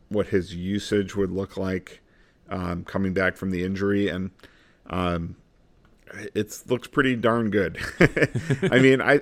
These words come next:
I, you know, I do think his snap count is still not gonna be what it was early in the year. Um, you know, and this last week he played sixty-one percent of the snaps.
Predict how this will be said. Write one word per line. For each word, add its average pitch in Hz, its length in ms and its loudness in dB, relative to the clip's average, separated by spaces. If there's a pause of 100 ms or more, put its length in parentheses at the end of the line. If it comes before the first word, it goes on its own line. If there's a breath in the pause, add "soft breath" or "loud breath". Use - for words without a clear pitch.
I, 135 200 2
you 135 140 4
know, 110 180 6
I 110 100 0
do 135 380 2 (240)
think 107 300 0
his 95 320 0
snap 92 340 -4
count 110 340 -4
is 90 100 -6
still 92 520 -4 (300 soft breath)
not 95 320 -4
gonna 95 200 -2
be 90 280 -6
what 87 160 0
it 80 80 0
was 85 540 -6 (680 soft breath)
early 101 320 6
in 90 100 0
the 85 100 -4
year. 101 440 -2 (180)
Um, 90 640 -2 (240)
you 107 160 -2
know, 95 80 -2
and 92 140 -4
this 101 160 -6
last 95 240 -4
week 98 100 -6
he 92 80 -4
played 85 240 -4
sixty-one 90 640 -4
percent 90 320 -6
of 85 80 -6
the 80 80 -6
snaps. - 580 -8